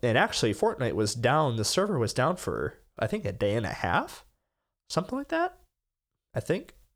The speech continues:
So, you might wanna quote me on that. Uh, show notes are in the description on that if you wanna read up anymore. I'm not gonna talk about Fortnite anymore in this episode, but we're gonna move on, uh,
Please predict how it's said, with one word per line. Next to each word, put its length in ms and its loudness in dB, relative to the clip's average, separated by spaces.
So, 380 0
you 60 0
might 180 4
wanna 240 4
quote 200 2
me 80 2
on 140 2
that. 280 2
Uh, 340 6
show 200 2
notes 200 4
are 60 6
in 60 4
the 60 2
description 360 0
on 60 4
that 80 6
if 80 2
you 120 2
wanna 160 4
read 140 4
up 100 0
anymore. 240 2
I'm 60 2
not 140 0
gonna 100 0
talk 240 0
about 180 2
Fortnite 300 0
anymore 240 2
in 60 2
this 160 -2
episode, 400 0
but 140 4
we're 100 4
gonna 120 4
move 220 2
on, 300 4
uh, 420 4